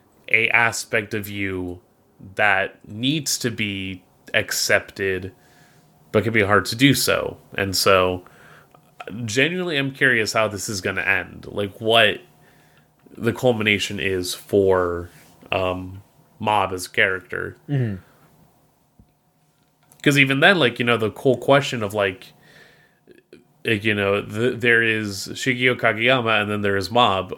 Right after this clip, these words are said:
Speaker 1: Are they different people, or are they both parts of the same person? And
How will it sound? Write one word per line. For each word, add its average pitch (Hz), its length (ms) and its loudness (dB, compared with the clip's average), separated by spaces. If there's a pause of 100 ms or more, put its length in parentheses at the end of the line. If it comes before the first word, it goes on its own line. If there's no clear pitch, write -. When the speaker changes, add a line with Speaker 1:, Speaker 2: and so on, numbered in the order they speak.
Speaker 1:
Are 104 220 4
they 104 220 0
different 98 480 -4
people, 107 340 -6
or 107 240 0
are 98 200 2
they 95 440 0 (600)
both 104 320 4
parts 101 340 2
of 95 100 -10
the 101 120 0
same 101 280 -4
person? - 720 0
And 92 640 0